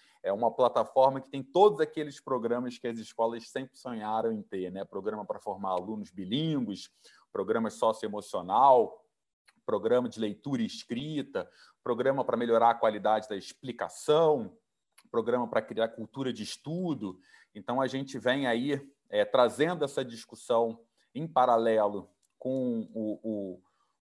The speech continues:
a expansão da plataforma por todo o Brasil, pra que justamente a gente possa tá levantando pontos que são extremamente importantes as escolas repensarem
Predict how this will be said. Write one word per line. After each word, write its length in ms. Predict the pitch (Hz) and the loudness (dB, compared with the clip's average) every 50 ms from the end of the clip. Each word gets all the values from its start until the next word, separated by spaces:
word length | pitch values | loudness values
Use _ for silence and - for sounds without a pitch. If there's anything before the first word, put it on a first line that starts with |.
| _ - | _ -10
a 60 | - | -10
expansão 640 | 110 - - - 165 143 127 - - - 170 175 180 | -8 -8 4 4 4 6 6 2 2 2 2 4 4
da 100 | 139 127 | 2 2
plataforma 600 | - 123 117 - - - - - 120 117 113 110 | 2 0 0 0 -4 -4 0 0 0 0 0 -2
por 220 | - - 113 - | -6 -10 -12 -10
todo 180 | - 117 110 104 | -8 -10 -8 -6
o 40 | 107 | -6
Brasil, 540 | 104 101 - 113 - - 120 139 156 165 - _ _ _ _ | -4 -4 -4 -6 -6 -8 -8 -8 -8 -10 -12 _ _ _ _
pra 120 | _ - 110 | _ -6 -6
que 160 | - - 117 | -6 -8 -12
justamente 580 | 113 120 123 120 - 117 110 107 113 120 120 127 | -12 -12 -10 -4 -2 -2 -2 -2 -6 -6 -6 -6
a 60 | 113 | -6
gente 280 | 110 113 117 117 - | -6 -8 -10 -12 -12
possa 640 | - _ - 107 107 107 107 - - 123 110 98 - - - _ _ _ _ _ _ | -6 _ 2 2 4 2 0 -2 -2 0 0 0 -2 -6 -14 _ _ _ _ _ _
tá 580 | - 107 107 110 113 107 104 98 95 87 - - - _ _ _ _ _ _ _ _ _ | 6 8 10 10 10 10 10 8 6 4 0 -4 -12 _ _ _ _ _ _ _ _ _
levantando 800 | - 120 143 151 143 151 147 135 135 139 - 151 160 165 147 127 | 0 2 2 4 4 4 2 2 0 0 0 0 0 0 -4 -6
pontos 540 | 117 - - 127 131 135 139 135 - 110 - | -4 2 2 2 4 2 -2 -6 -10 -14 -12
que 100 | - 120 | -12 -12
são 280 | 113 - - 123 123 117 | -12 -10 -8 -6 -6 -6
extremamente 760 | 117 - - 131 127 135 127 127 127 131 143 139 - - | -4 -2 -2 0 0 0 0 -2 -4 -6 -8 -8 -10 -10
importantes 800 | 143 139 - 143 135 139 - - - 135 139 143 151 147 147 - | -12 -4 -2 -2 -2 -2 -6 -4 -2 0 0 0 -2 -4 -6 -8
as 80 | 110 104 | -10 -10
escolas 480 | 107 101 - - - 113 113 110 104 104 | -10 -14 -8 -2 0 0 0 0 -2 -4
repensarem 880 | 113 127 123 - - 123 110 101 - - - 107 104 107 110 110 113 | -4 -4 -4 -2 -4 -6 -6 -8 -4 0 2 4 4 4 2 0 -2